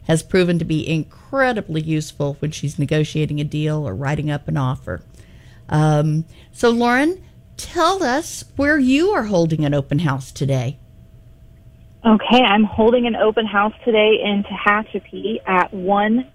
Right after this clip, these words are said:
Speaker 2: zero zero five Laura Lane.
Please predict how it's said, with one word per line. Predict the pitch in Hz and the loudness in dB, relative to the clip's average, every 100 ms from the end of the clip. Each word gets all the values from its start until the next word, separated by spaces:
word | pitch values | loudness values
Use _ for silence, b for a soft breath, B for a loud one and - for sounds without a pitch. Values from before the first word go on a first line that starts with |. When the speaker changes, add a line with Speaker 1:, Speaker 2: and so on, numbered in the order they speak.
| 202 | -6
Speaker 2:
zero | 190 196 202 208 190 | 0 4 4 2 0
zero | 196 190 190 - | 4 4 2 0
five | 175 175 180 - - - - | 0 0 0 -2 -6 -14 -2
Laura | 190 185 190 196 | 2 4 4 0
Lane. | 233 262 220 202 | -2 -4 -6 -12